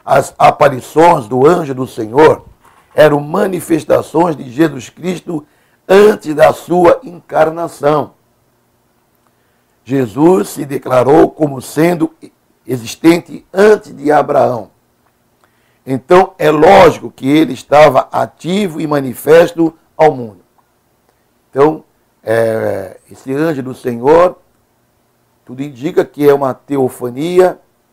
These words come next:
uma aparição de Deus em forma física. Mas não podemos dizer que Jesus era um anjo,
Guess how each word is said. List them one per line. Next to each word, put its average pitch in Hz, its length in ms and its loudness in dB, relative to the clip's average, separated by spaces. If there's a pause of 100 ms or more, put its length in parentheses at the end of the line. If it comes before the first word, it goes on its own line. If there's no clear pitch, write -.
(280)
uma 123 140 0
aparição 135 760 -4
de 135 140 -20
Deus 143 320 -2
em 160 100 -16
forma 165 360 -4
física. 143 500 -10 (180)
Mas 127 240 -4
não 175 220 -4
podemos 170 640 -6
dizer 147 380 -10
que 135 200 -14
Jesus 135 680 -4 (560)
era 151 520 0
um 180 160 -8
anjo, 165 440 -6